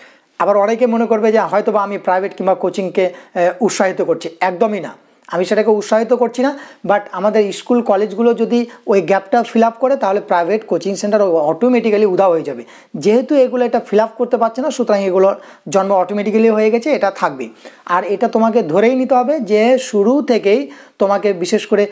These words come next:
ফিজিক্স, কেমিস্ট্রি, ম্যাথ, আবার আইসিটি, এই সাবজেক্ট চারটা তোমাকে কন্টিনিউ করাই লাগবে। আমি তো ইংলিশ বাদ দিলাম, অন্য সাবজেক্টগুলো বাদই দিলাম, ওইগুলো পড়বে কখন, তাই না? সব সাবজেক্টগুলো তোমাকে পড়া লাগবে। তার সাথে সাথে কী করতে হয়?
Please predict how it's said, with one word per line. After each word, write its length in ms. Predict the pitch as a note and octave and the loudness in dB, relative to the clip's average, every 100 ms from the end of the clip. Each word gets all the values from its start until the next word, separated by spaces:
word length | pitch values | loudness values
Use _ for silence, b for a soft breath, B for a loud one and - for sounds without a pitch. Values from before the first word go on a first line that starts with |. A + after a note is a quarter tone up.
| B B | B B
ফিজিক্স, 640 | - G3+ G#3 G#3+ - - _ | -2 0 0 -2 -6 -14 _
কেমিস্ট্রি, 680 | - G3 - - A3 A3 A#3+ B B - | -4 -2 -6 -4 0 0 -2 B B -8
ম্যাথ, 420 | D#3+ F#3 G3 A3+ A3+ B B B | -2 0 2 0 -4 B B B
আবার 320 | F3+ F#3+ G#3 G#3 - _ - | 0 2 0 -2 -20 _ -4
আইসিটি, 400 | G3 F#3 C#3 B2 - | -4 -4 -12 -6 0
এই 140 | A#3+ | 0
সাবজেক্ট 540 | A#3 G3+ D#3+ A#3 - | 0 -2 -2 -2 -2
চারটা 280 | G3 F3 G#3+ | -4 -2 -2
তোমাকে 320 | G#3+ F#3+ F#3+ | -2 -2 -2
কন্টিনিউ 400 | G#3+ F3+ F3 F#3+ | -2 -2 -2 -4
করাই 360 | G3+ A#3 A#3+ A3 | 0 0 0 0
লাগবে। 300 | D3+ A#2+ A2+ - B | -2 -4 -10 -16 B
আমি 200 | B F3 | B -4
তো 100 | F3+ | 0
ইংলিশ 460 | F#3 F3 E3+ F#3+ D#3+ | 0 0 0 0 0
বাদ 220 | E3 D#3+ | -2 -2
দিলাম, 340 | D3+ E3+ F3 G#3 | -2 0 0 -4
অন্য 220 | G3 G3+ | -4 -4
সাবজেক্টগুলো 520 | - F3+ F#3 F3 G#3+ | -4 -4 -2 0 0
বাদই 340 | D#3 D#3+ A3 | 0 -2 0
দিলাম, 240 | G3 D#3+ - B B B | -2 -2 -4 B B B
ওইগুলো 300 | A#3+ C#4+ C#4+ | 2 2 2
পড়বে 300 | A#3+ G#3+ F#3 | 0 -2 -2
কখন, 280 | E3+ C#3 - b b | -4 -6 -14 b b
তাই 120 | - A3+ | -2 -2
না? 100 | G3 | -2
সব 380 | - C4+ D#4 | -2 0 0
সাবজেক্টগুলো 540 | - C4 G3+ A3 F#3+ A3 | 0 -4 -2 -4 0 0
তোমাকে 220 | G#3+ F#3+ | 0 -2
পড়া 180 | F3 D3+ | 0 -2
লাগবে। 200 | C#3 C#3 | -2 -4
তার 220 | B3+ B3 | -2 -2
সাথে 240 | B3 B3+ | -2 -4
সাথে 200 | A#3+ B3+ | 0 -2
কী 120 | B3 A#3+ | 0 -2
করতে 240 | A#3+ B3+ | 0 2
হয়? 140 | B3+ | 2